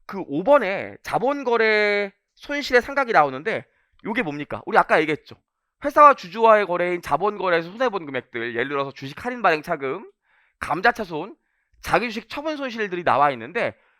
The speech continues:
요게 지금 회사와 주주와의 거래에서 손실 본 마이너스 금액들 아닙니까? 그럼 얘네들은 우선 주발초는, 아니,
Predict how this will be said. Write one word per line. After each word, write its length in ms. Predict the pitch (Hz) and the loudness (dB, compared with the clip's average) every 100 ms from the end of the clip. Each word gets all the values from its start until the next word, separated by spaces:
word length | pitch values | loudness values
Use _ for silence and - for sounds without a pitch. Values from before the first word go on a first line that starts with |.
| _ | _
요게 280 | 190 247 302 | -6 -2 -2
지금 300 | - 214 226 | -4 -10 -8
회사와 260 | 277 285 254 | 0 2 2
주주와의 380 | 185 208 202 180 | 0 0 2 2
거래에서 220 | 175 175 | -2 -4
손실 260 | 285 294 | -12 -8
본 100 | 247 | -6
마이너스 400 | 139 147 233 226 | 0 2 0 -2
금액들 260 | 170 147 143 | -6 -4 0
아닙니까? 680 | 120 123 - 107 107 - - _ _ | 0 -4 -10 -10 -8 -12 -16 _ _
그럼 140 | 165 165 | -2 2
얘네들은 320 | 202 214 143 | 2 0 -4
우선 420 | - 143 277 285 _ _ _ _ _ _ _ _ _ _ | -2 -2 -4 -10 _ _ _ _ _ _ _ _ _ _
주발초는, 680 | - 156 185 180 135 180 381 _ _ _ _ _ _ | 0 4 4 4 -8 -8 -10 _ _ _ _ _ _
아니, 120 | 95 | -20